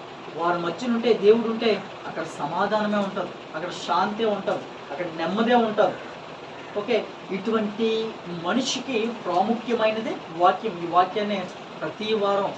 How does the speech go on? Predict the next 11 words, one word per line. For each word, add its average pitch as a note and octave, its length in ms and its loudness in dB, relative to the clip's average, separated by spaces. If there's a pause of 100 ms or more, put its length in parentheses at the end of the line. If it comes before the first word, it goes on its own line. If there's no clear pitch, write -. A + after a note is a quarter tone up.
(200)
మన D#3 160 -2
జీవితాలని G#3 840 0
వాక్యంలో F3+ 440 -2
బలపరచుకోవడానికి, F#3 840 0
మనం F3+ 160 -2
ఇంకా E3+ 180 -6
దేవునితోటి F#3 720 -2 (520)
గట్టి F3+ 260 -2
బాండింగ్ F#3+ 720 4
కలిగి A#3 200 10
ఉండడానికే A#3+ 680 6